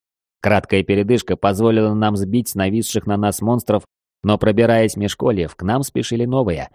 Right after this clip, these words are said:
а вскоре бесследно пропали и пики, роняя на землю редких оставшихся на них живых скулящих зверей.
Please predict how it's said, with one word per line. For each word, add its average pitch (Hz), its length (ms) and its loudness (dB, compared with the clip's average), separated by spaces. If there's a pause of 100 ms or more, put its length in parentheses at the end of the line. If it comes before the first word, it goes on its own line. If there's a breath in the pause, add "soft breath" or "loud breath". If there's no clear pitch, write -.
(300)
а 90 120 -4
вскоре 170 380 2
бесследно 135 600 2
пропали 110 460 0
и - 180 -6
пики, 82 600 -8
роняя 101 460 0
на 92 140 0
землю 104 400 2
редких 107 440 0
оставшихся 95 680 -4
на 90 140 -2
них 95 220 -2
живых 87 380 -2
скулящих 82 580 -4
зверей. 76 380 -8